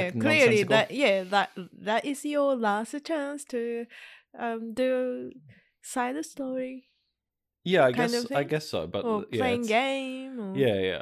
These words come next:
Speaker 1: it's
Speaker 2: a
Speaker 1: a little
Speaker 2: fun
Speaker 1: bit
Speaker 2: part. Mm.
Speaker 1: ridiculous at that point
Speaker 2: Yeah.
Speaker 1: for him to, like, he brought, he s-, explicitly forbid Rikiya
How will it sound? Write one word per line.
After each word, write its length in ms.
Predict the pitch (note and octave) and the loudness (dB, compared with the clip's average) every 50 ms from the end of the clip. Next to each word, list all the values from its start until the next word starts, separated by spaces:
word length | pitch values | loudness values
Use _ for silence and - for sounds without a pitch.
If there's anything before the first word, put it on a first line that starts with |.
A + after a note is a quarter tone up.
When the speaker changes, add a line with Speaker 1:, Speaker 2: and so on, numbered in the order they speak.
| - A#2 | -6 -8
Speaker 1:
it's 140 | B2 B2 - | -8 -8 -8
Speaker 2:
a 20 | |
Speaker 1:
a 20 | |
little 160 | G3+ - B2+ C3+ | -8 -8 -4 -2
Speaker 2:
fun 180 | C#3+ C3+ - | -2 -2 0
Speaker 1:
bit 140 | - - - | 0 0 0
Speaker 2:
part. 420 | C4 B3+ B3+ B3+ B3+ C4 C4 - - _ _ F#3 | 0 -2 -4 -6 -8 -10 -14 -18 -20 _ _ -18
Mm. 140 | E3+ F3 - F3 _ _ _ D3+ B2 | -18 -16 -18 -20 _ _ _ -12 -8
Speaker 1:
ridiculous 560 | A#2+ A2+ G#2 G#2+ G2+ - A2+ F#2 F2+ - - | -8 -6 -4 -6 -6 -4 -4 -6 -4 -6 -8
at 60 | F#2 | -8
that 160 | E2+ F2 - - | -10 -10 -10 -10
point 260 | A2 F2+ D#2 - - _ _ _ | -10 -10 -10 -10 -14 _ _ _
Speaker 2:
Yeah. 220 | - G3+ F#3+ D#3+ A2+ | -14 -12 -10 -6 -4
Speaker 1:
for 320 | G#2 F#2+ F2+ F2 F2 F2+ | -4 -4 -2 -4 -4 -6
him 320 | G#2 A2 F#2+ E2+ E2+ F2 E2+ | -8 -8 -10 -10 -10 -12 -10
to, 400 | - A2 F2 D#2+ E2 E2 - - - _ - | -8 -8 -8 -6 -8 -8 -10 -14 -16 _ -10
like, 280 | B2 A2+ F2+ - - _ _ _ _ _ _ _ _ _ _ _ _ _ _ _ _ _ _ _ _ _ _ _ _ _ _ _ _ _ _ _ _ _ _ _ _ _ _ | -8 -8 -8 -8 -12 _ _ _ _ _ _ _ _ _ _ _ _ _ _ _ _ _ _ _ _ _ _ _ _ _ _ _ _ _ _ _ _ _ _ _ _ _ _
he 160 | - D3 F#3+ | -10 -8 -8
brought, 440 | F#3 F#3 - G3+ G3 F3 - - _ _ _ _ _ _ _ _ _ | -4 0 0 2 2 0 -2 -8 _ _ _ _ _ _ _ _ _
he 380 | - D3 C#3+ D3+ D3+ C#3+ - - _ _ _ _ _ _ _ _ _ _ | -14 -10 -8 -8 -8 -8 -12 -16 _ _ _ _ _ _ _ _ _ _
s-, 100 | - - - _ _ _ _ _ _ _ _ _ _ _ _ _ _ _ _ _ _ _ _ | -20 -20 -20 _ _ _ _ _ _ _ _ _ _ _ _ _ _ _ _ _ _ _ _
explicitly 720 | _ C3 - - - - E3 E3+ - F3 C#3+ D3 C#3 B2+ B2 | _ -16 -16 -16 -8 -6 -6 -6 -4 -6 -4 -2 0 -2 -2
forbid 760 | B2 - - A#2+ A2+ A2+ A#2+ A#2 A2 G#2 G2+ F#2+ F#2 G2 - - _ _ _ _ _ _ _ _ _ _ _ _ _ _ _ _ _ _ _ _ _ _ _ _ _ _ _ _ _ _ _ _ _ _ - | -2 -6 -8 -8 -8 -2 -2 0 0 0 -2 -4 -6 -10 -12 -14 _ _ _ _ _ _ _ _ _ _ _ _ _ _ _ _ _ _ _ _ _ _ _ _ _ _ _ _ _ _ _ _ _ _ -4
Rikiya 680 | B2 B2 A#2+ - C3 G#2+ G2 F2+ F2 F2 F2+ G#2 - | -4 -4 -2 0 0 0 0 0 0 -2 -4 -6 -8